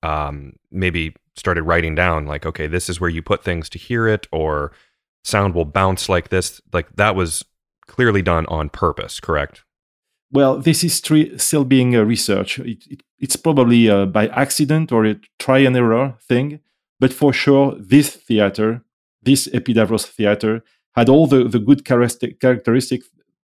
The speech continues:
Speaker 2: so that the, the, the ancient Greeks would say, "Okay, now we have this, uh, this, uh, geometry, this,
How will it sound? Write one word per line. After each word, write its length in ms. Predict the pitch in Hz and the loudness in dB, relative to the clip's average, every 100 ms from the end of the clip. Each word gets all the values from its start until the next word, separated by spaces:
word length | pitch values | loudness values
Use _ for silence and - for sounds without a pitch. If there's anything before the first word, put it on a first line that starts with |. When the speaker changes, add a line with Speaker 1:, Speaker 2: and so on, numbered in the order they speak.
| _ _ | _ _
Speaker 2:
so 160 | - | -4
that 200 | 117 113 - | 0 0 -2
the, 140 | 127 120 | -10 -10
the, 200 | 113 - | -10 -16
the 140 | 110 120 | -6 -6
ancient 300 | 135 - 110 | -4 -2 0
Greeks 380 | 120 117 - 110 | 2 2 -2 -10
would 120 | 107 | -12
say, 280 | - 117 110 | -4 0 2
"Okay, 460 | 117 113 98 92 _ _ _ _ - | 0 0 -2 -2 _ _ _ _ -4
now 200 | 117 143 | 4 6
we 160 | 156 139 | 8 6
have 320 | 131 127 104 101 - | 6 0 -2 -18 -6
this, 240 | 123 117 - | -4 -4 -4
uh, 160 | 104 98 | -4 -4
this, 240 | 120 - | -8 -4
uh, 60 | 101 | -4
geometry, 600 | 92 117 135 127 107 101 | 2 2 2 -2 -4 -4
this, 300 | 113 - | -6 -8